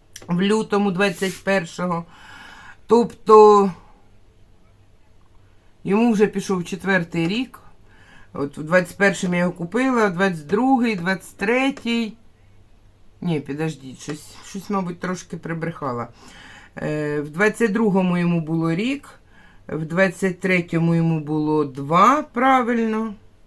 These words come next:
В двадцять четвертому, дев'ятнадцятого лютого, було йому вже три рочки, як він у мене працює. На цьому я в,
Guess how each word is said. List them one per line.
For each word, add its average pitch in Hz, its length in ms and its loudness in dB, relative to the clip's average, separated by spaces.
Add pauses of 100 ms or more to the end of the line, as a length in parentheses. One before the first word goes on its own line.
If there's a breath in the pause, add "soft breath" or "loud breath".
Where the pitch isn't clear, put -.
(580 soft breath)
В 175 160 -2
двадцять 214 880 2
четвертому, 220 880 0
дев'ятнадцятого 196 960 -2
лютого, 214 500 0
було 180 340 0
йому 196 200 0
вже 170 140 -6
три 180 280 -6
рочки, 202 420 -6
як 170 200 -8
він 180 120 -4
у 175 40 -4
мене 165 220 -4
працює. 139 600 -10 (1300 loud breath)
На 269 260 8
цьому 294 360 4
я 220 300 10
в, 185 100 0